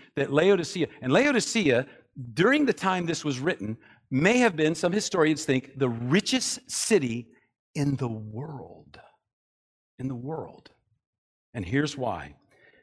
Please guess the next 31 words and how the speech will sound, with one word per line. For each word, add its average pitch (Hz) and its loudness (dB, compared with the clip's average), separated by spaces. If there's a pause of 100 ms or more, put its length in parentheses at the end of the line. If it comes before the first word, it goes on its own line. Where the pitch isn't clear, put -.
(160)
They 135 0
were 175 -4
a 147 -2
leader 127 -6 (380)
in 131 0
fashion, 107 -2 (180)
in 120 2
manufacturing 123 0 (340)
garments. 110 -2 (220)
They're 135 4
on 151 0
a 131 -2
major 135 2
trade 202 2
route 117 -2 (200)
that 139 -2
links 143 0 (200)
China 190 0 (180)
with 139 0
Europe 160 2
and, 143 0
and, 120 -4
and 120 -4
then 131 0
down 135 2
into, 123 -4 (160)
uh, 117 -8 (180)
as 123 -6
much 131 -2 (140)
Greece 139 0
mainly, 113 0